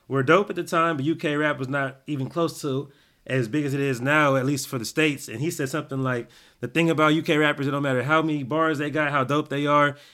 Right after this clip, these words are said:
it sound like Jeffrey from Fresh Prince rapping. So it's just hard for us to take it serious." And it's like,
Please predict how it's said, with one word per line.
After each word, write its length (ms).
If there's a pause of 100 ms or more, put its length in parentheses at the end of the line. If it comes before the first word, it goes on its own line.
it 100
sound 240
like 160
Jeffrey 320
from 160
Fresh 260
Prince 220
rapping. 360
So 180
it's 80
just 140
hard 180
for 80
us 80
to 60
take 240
it 60
serious." 540 (480)
And 120
it's 200 (200)
like, 280